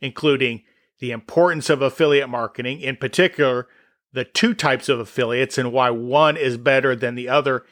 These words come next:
in his view. And, you know, the word optionality comes up a lot in conversations these days, and I've never really understood it.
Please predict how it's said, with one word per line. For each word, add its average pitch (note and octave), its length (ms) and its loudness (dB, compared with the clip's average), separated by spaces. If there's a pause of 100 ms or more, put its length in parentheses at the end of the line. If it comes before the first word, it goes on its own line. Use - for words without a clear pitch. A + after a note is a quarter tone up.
(140)
in A#2+ 140 -10
his D3+ 240 2
view. G#2 400 -12 (600)
And, F#3 160 2
you G#3 80 6
know, G#3+ 300 2
the D#3 160 2
word A3 240 4
optionality D3 800 0
comes B2+ 320 -8
up B2 220 -4
a - 20 -6
lot C3 320 0
in B2+ 80 -16
conversations A#2+ 800 -8
these A2 260 -12
days, B2 320 -6
and C#3+ 140 0
I've F#3 160 4
never D#3+ 200 2
really D3 300 2
understood B2 540 -6
it. - 80 -20